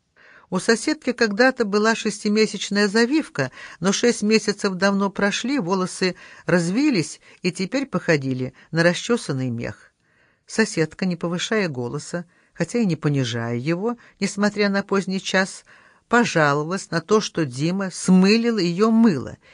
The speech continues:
и не убрал за собой в ванну, и что такое безобразие она ожидала от кого угодно, но только не от него. За воскресеньем следует понедельник, за понедельником вторник, за вторником, естественно, среда.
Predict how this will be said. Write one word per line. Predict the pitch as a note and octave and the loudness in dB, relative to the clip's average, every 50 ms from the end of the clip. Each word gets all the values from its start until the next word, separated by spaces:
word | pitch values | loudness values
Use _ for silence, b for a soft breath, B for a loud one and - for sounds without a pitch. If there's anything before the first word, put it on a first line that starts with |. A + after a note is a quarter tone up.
| b b | b b
и | - F#3 G3 | 0 2 2
не | G3 G3 | 2 2
убрал | G3 F#3+ E3+ E3 F3+ G3 A3+ B3 | 2 2 2 2 4 4 4 4
за | G#3 G#3 G#3 | 4 2 2
собой | G#3 - A3 G3+ G3 A#3 A#3 A3+ | 2 2 0 2 4 4 4 4
в | G#3 | 2
ванну, | G3+ G#3+ G3+ D#3 B2+ A2 F#2 - - B B B B B | 2 2 2 2 2 -2 -6 -10 -12 B B B B B
и | - E3+ | -2 -2
что | - - G3 - | -2 -2 -4 -2
такое | - G#3 G#3 G#3 - A#3 A3 F#3 E3 | 0 -2 -2 2 4 4 6 6 6
безобразие | D3 D#3 D3 C3 D3 D3 C3+ C3+ D#3+ G#3+ C4+ C#4 F#3+ C#3 A#2+ G#2 - B B B B B - | 4 2 2 2 2 0 2 4 4 4 4 2 0 -2 -6 -6 -8 B B B B B 2
она | D#3+ F3 F3+ A3+ C#4+ D4+ C#4 A#3+ | 2 4 4 4 4 4 4 2
ожидала | F3 - F3 D3 A#2 C3 B2+ B2+ C3+ D3 D#3+ | 2 0 -2 -2 -2 0 0 2 4 4 4
от | F#3 F#3 - | 4 2 0
кого | - - G#3 G#3 G3+ F#3 A3+ B3+ C#4 C#4 C#4+ | -2 2 2 4 4 4 4 4 4 2 0
угодно, | C4+ G#3 F3 F#3+ E3 D#3+ D3+ D3 D3+ D#3+ E3 E3 E3 B B B B | 0 0 4 4 4 4 4 0 -2 -2 -2 -2 -4 B B B B
но | - E3 F3 | 0 0 0
только | E3+ - _ F3+ G3 A#3+ B3+ - - - C4+ | 0 0 _ 2 2 2 2 -2 -4 -4 -2
не | C4 G3+ D#3 D3+ E3+ | 0 0 0 0 -2
от | F3 F3+ - _ _ | -2 -4 -10 _ _
него. | D#3+ D#3+ C#3+ A#2 G#2 G2+ - - _ _ _ _ _ _ _ _ _ _ _ _ _ _ _ _ _ _ _ _ _ _ _ _ _ _ _ _ _ _ _ _ _ _ _ _ _ _ _ _ _ b b b b b b b b b b b b b b b b b _ | -4 -4 -4 -6 -10 -12 -12 -18 _ _ _ _ _ _ _ _ _ _ _ _ _ _ _ _ _ _ _ _ _ _ _ _ _ _ _ _ _ _ _ _ _ _ _ _ _ _ _ _ _ b b b b b b b b b b b b b b b b b _
За | C#3 D#3 F#3+ | 2 4 6
воскресеньем | G#3+ A#3 A#3 - - C4+ B3 - - D#4+ F4 E4 D#4+ D4+ C#4 - | 6 4 4 2 0 0 0 2 2 2 2 4 2 0 0 -2
следует | - - G3+ B3 C4+ A#3+ A#3+ B3 A#3+ A#3+ - | -2 0 2 2 4 4 2 0 0 -2 -4
понедельник, | - - F3+ D#3 D3+ D3 B2 A#2+ C3+ F3+ G#3+ A#3 A#3+ A#3+ A#3 A3 A3+ G3 F3 | -4 -2 0 0 0 -2 -2 0 2 4 4 4 4 4 2 2 0 0 0
за | C#3+ D#3 | -2 -2
понедельником | D#3 - E3 D#3+ D#3+ D#3+ D3+ G3+ B3+ C4 G#3+ F3 D3+ - - C3 | -2 -2 0 0 0 0 2 2 2 2 2 0 -4 -6 -8 -10
вторник, | B2+ - - _ - D#3 F#3 A3+ B3 B3+ B3 A#3+ A3 G#3+ G#3 F3+ | -10 -10 -16 _ 0 4 6 6 8 6 6 4 2 0 0 -2
за | D3 D3 D3 | -2 -2 -2
вторником, | - - _ - G#3+ B3+ B3+ A3+ A3 A3 G#3 - E3+ D3+ C3 | -4 -4 _ 4 4 4 4 4 0 -2 -2 -2 -4 -4 -4
естественно, | - A#2+ - - - F#3 G#3 G3+ - - - G3+ G3 G#3 | -6 -8 -10 -6 -4 -4 -4 -4 -8 -10 -8 -6 -6 -6
среда. | G3 - - A3 A#3+ A3 D#3 G#3+ - - | -6 -6 -4 -2 -2 -2 -4 -6 -10 -10